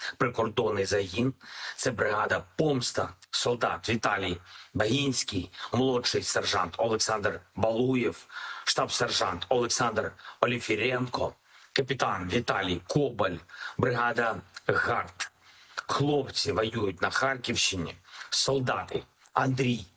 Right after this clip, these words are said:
Демидов та Олександр Борисенко. Дякую вам та усім вашим побратимам. Харківський прикордонний загін, головний сержант Олександр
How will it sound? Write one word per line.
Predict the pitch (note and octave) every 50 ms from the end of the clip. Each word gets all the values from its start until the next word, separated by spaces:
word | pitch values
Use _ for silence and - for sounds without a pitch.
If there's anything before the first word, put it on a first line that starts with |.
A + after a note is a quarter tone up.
| _ - _ _
Демидов | - G2+ C3 C3 C#3 C#3 C#3 C#3 C3+ B2 B2 G#2+ F#2 - - - _ _ _ _ - - - - _ _
та | - B2 A2+ A2
Олександр | A2 A2+ A#2+ B2 - - C#3 A#2+ A2+ G2+ F#2+ E2+ E2+ - - -
Борисенко. | B2+ C3+ B2 A#2 - - - C#3+ C3+ C3 C3 C3 B2+ - G#2 G2
Дякую | G2 - B2 A2+ - A2 A2 G#2+
вам | - A#2 A#2 A#2 A2 G2
та | F#2 - C3 A#2 G#2+ G#2 - -
усім | D#3+ C3+ - - - E3 D#3 C3+ A#2+
вашим | A2+ A#2 A2+ G#2 - - G#2 G2 F2 - - - - -
побратимам. | - C3+ A#2 G2+ A#2 A2 G#2+ - - G2 F#2 F#2 F2 E2 E2 F2 - _ _ - - - - - -
Харківський | - - D#3+ D3+ C#3 B2+ - B2 A2+ - - - - G2 F#2+ - - - -
прикордонний | - C#3+ C3+ - - C3+ B2 - - C#3 C#3 C#3+ C#3+ C#3+ C#3+ C#3 B2
загін, | - A#2+ - - - - - - - -
головний | - G2 G#2 A2 A2+ A#2+ B2 B2+
сержант | B2 - - A#2 - B2 B2 B2 A#2+ A2+
Олександр | G#2+ A2 G#2 - - A2+ A2+ A2+ A2